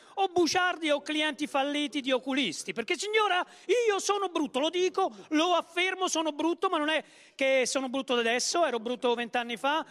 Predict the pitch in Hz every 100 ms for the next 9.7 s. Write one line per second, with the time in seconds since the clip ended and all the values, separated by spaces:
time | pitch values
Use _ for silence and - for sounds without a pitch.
0 | - - 262 240 254 294 277 277 269 285
1 | 330 320 330 311 277 302 359 370 339 339
2 | 311 302 269 311 311 320 - 392 392 453
3 | 403 359 - 403 392 370 302 359 320 -
4 | - - - - - - - - - -
5 | - - _ _ - - - - - -
6 | 277 302 339 302 302 320 339 320 320 294
7 | - - - 269 285 285 277 285 294 -
8 | 285 262 285 262 277 269 269 269 262 214
9 | 254 254 247 269 262 285